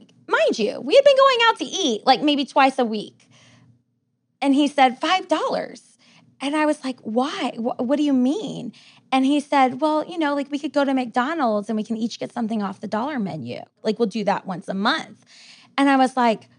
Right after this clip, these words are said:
"Oh my gosh." But in my mind, I'm like,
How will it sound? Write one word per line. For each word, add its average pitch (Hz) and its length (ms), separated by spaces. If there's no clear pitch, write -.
"Oh 240 220
my 233 160
gosh." 233 520
But 339 120
in 349 200
my 320 140
mind, 370 380
I'm 277 200
like, 254 280